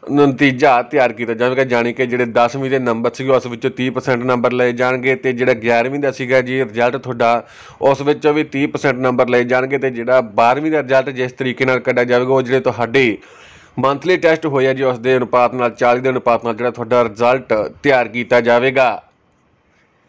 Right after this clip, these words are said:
ਛੇ ਤੋਂ ਅੱਠ ਹਫ਼ਤਿਆਂ ਵਿੱਚ ਆ ਸਕਦੀ ਹੈ ਤੀਸਰੀ ਲਹਿਰ। ਜੀ ਹਾਂ ਦੋਸਤੋ,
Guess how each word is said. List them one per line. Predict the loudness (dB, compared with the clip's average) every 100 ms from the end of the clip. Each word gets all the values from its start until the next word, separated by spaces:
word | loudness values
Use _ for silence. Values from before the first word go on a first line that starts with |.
| _ _ _ _ _ _ _ _
ਛੇ | -6 0 2
ਤੋਂ | 2
ਅੱਠ | 2 0 -2
ਹਫ਼ਤਿਆਂ | -2 -2 -2
ਵਿੱਚ | 2
ਆ | 2 2
ਸਕਦੀ | 0 -4 -4 -4
ਹੈ |
ਤੀਸਰੀ | -2 -4 -2 0
ਲਹਿਰ। | 2 2 2 -2
ਜੀ | -4 -4
ਹਾਂ | -2
ਦੋਸਤੋ, | -2 -2